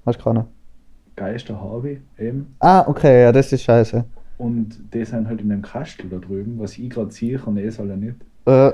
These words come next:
Speaker 2: Und ich mag dann nicht, dass er wieder rauskommt, dann geht er mir wieder auf die Eier,
Speaker 1: Ja.
Speaker 2: schlagt mich her, deswegen.
Speaker 1: <laughs> Dann ist wieder das Theater mit dem Geschirr und das alles, also.
Speaker 2: Boah, kommt der Geist wieder raus, Alter.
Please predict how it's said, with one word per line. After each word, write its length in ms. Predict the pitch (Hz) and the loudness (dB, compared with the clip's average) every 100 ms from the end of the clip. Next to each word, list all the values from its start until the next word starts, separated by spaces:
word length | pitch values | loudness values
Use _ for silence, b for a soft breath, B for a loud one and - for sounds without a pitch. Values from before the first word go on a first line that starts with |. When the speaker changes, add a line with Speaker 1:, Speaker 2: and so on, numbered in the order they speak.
| - 107 | 0 -6
Speaker 2:
Und 100 | 110 | -2
ich 80 | |
mag 260 | 107 107 110 - | -2 -4 -6 -6
dann 180 | 107 101 | -4 -2
nicht, 260 | 107 - | -4 -6
dass 200 | 104 - | -10 -10
er 100 | 98 | -12
wieder 140 | 95 95 | -12 -12
rauskommt, 800 | 101 110 104 107 - 113 107 104 | -8 -6 -6 -10 -8 -4 -4 -6
dann 80 | 101 | -8
geht 180 | 101 95 | -8 -6
er 40 | |
mir 120 | 104 | -6
wieder 120 | 98 92 | -6 -10
auf 80 | - | -14
die 140 | - | -14
Eier, 360 | 104 107 107 107 | -8 -6 -4 -2
Speaker 1:
Ja. 160 | 127 | 2
Speaker 2:
schlagt 340 | 123 117 - 104 | 2 2 -2 -8
mich 100 | 92 | -10
her, 340 | 92 98 101 - | -8 -8 -6 0
deswegen. 380 | 170 190 156 - - - | 4 4 4 -2 -8 -6
Speaker 1:
<laughs> 440 | 240 262 - 127 - | -6 -6 -8 -10 0
Dann 200 | 143 143 | 6 6
ist 80 | 143 | 8
wieder 180 | 135 135 | 6 6
das 100 | 127 | 6
Theater 300 | 127 135 143 | 6 6 6
mit 80 | 127 | 4
dem 100 | 123 | 4
Geschirr 280 | - 139 | 4 4
und 160 | 147 135 | 6 6
das 160 | 131 135 | 6 8
alles, 320 | 127 127 127 | 8 8 6
also. 420 | 117 120 117 113 | 6 6 4 0
Speaker 2:
Boah, 120 | B B B B B _ - - | B B B B B _ -12 -4
kommt 200 | 113 107 | -2 -2
der 120 | 95 | -6
Geist 400 | 87 98 110 - | -8 -8 -8 -10
wieder 120 | 104 | -12
raus, 300 | 101 104 104 107 | -12 -12 -10 -12
Alter. 500 | 98 104 107 104 | -12 -12 -10 -12